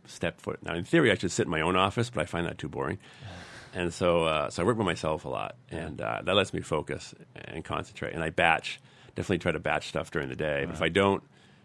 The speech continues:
Speaker 1: for me personally, if I don't get stuff, I don't periodically work on email and catching up on things during the day, I get home and I have three hundred things to do.
Speaker 2: Right,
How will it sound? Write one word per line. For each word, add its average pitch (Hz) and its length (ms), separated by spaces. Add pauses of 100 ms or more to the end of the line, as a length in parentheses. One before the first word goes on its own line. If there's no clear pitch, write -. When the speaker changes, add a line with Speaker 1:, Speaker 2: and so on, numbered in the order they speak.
Speaker 1:
for 87 100
me 92 140
personally, 95 380
if 80 100
I 73 80
don't 85 240
get 82 160
stuff, - 460 (320)
I 85 60
don't 92 180
periodically 87 420
work 85 200
on 80 120
email 85 300
and 82 100
catching 87 240
up 85 140
on 90 100
things 92 220
during 90 160
the 85 40
day, 90 160
I - 80
get 85 120
home 87 140
and 82 80
I - 20
have 73 100
three 82 160
hundred 73 180
things 58 200
to - 100
do. 65 140
Speaker 2:
Right, 85 260